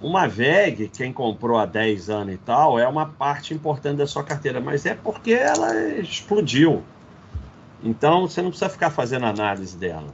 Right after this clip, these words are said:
Então, nada justifica horas, horas de análise, não sei o que, day, não sei o que lá, falar com o R I, não sei o que.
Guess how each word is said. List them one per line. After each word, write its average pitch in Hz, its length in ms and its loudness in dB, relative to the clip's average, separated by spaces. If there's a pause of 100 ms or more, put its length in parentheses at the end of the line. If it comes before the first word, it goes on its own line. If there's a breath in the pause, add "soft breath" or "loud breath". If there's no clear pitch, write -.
(760)
Então, 170 240 2
nada 190 300 2
justifica 147 720 -2
horas, 123 480 4
horas 117 320 0
de 110 80 -4
análise, 104 720 -2
não 117 180 0
sei - 160 -4
o 98 80 -2
que, 107 220 2
day, 104 420 2
não 101 140 -6
sei - 160 -6
o 90 40 -2
que - 160 -4
lá, 101 400 4
falar 98 320 -6
com - 120 -10
o - 20 -2
R 98 140 -6
I, 110 260 2
não 98 80 -4
sei 113 160 -8
o 113 60 -8
que. 139 200 2